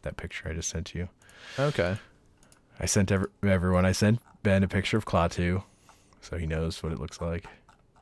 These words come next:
Speaker 2: That's, uh
Speaker 1: Or Klaatu is the dude in,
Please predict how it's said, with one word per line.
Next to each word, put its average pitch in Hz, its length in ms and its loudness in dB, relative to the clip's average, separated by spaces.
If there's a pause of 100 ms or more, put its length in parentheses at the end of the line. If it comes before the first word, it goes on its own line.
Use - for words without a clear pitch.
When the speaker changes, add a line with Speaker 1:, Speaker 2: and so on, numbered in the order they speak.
(400)
Speaker 2:
That's, 117 320 -2
uh 87 300 4 (220)
Speaker 1:
Or 82 180 -6 (580)
Klaatu 101 480 4
is 85 200 0
the 85 80 -2
dude 80 340 -4
in, 76 240 -4